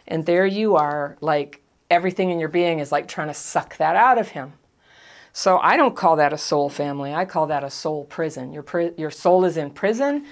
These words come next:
Your soul is dying. You're not getting what you need. And you've already, like, you kind of, like, fixed your, your attachment is on this thing that's like a stone. It's not giving it to you.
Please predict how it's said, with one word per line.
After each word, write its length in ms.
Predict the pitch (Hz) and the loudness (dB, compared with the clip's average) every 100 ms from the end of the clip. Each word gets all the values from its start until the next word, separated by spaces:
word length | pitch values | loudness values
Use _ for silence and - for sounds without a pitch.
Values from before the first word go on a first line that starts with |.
| - | -12
Your 100 | 185 | -10
soul 280 | 180 208 220 | -2 2 2
is 140 | 180 | 0
dying. 640 | 139 156 151 190 160 135 139 - _ _ _ _ _ - - - _ - _ _ | -2 0 2 2 0 -2 -12 -20 _ _ _ _ _ -20 -20 -20 _ -20 _ _
You're 240 | 170 220 | -4 0
not 220 | 262 196 | 2 0
getting 220 | 165 156 151 | 0 -2 -4
what 120 | 147 | -6
you 100 | 147 | -4
need. 380 | 185 151 135 - _ _ _ _ _ _ _ - | -4 -4 -6 -14 _ _ _ _ _ _ _ -4
And 280 | 165 160 | -2 0
you've 140 | 156 165 | -2 2
already, 320 | 170 170 165 | 4 4 4
like, 240 | 143 147 | 2 0
you 80 | - | -6
kind 220 | 151 165 | -10 -8
of, 80 | 156 | -6
like, 200 | 143 139 | -4 -6
fixed 380 | - 180 - - | -4 -6 -6 -8
your, 260 | 156 143 - _ _ _ _ _ _ _ _ | -6 -6 -10 _ _ _ _ _ _ _ _
your 140 | 175 151 | -8 -6
attachment 560 | 151 196 196 196 170 | -2 0 0 0 -4
is 80 | 147 | -4
on 140 | 151 | -6
this 180 | 147 - | -8 -10
thing 320 | - 220 175 | -2 0 0
that's 180 | 139 139 | -2 -6
like 160 | 143 139 | -8 -10
a 60 | |
stone. 560 | 143 - - 156 139 127 | -12 -14 -6 -4 -4 -8
It's 160 | 123 - | -12 -12
not 180 | 135 | -12
giving 240 | - 143 147 | -10 -14 -14
it 120 | - | -16
to 120 | - | -14
you. 180 | 127 127 | -14 -14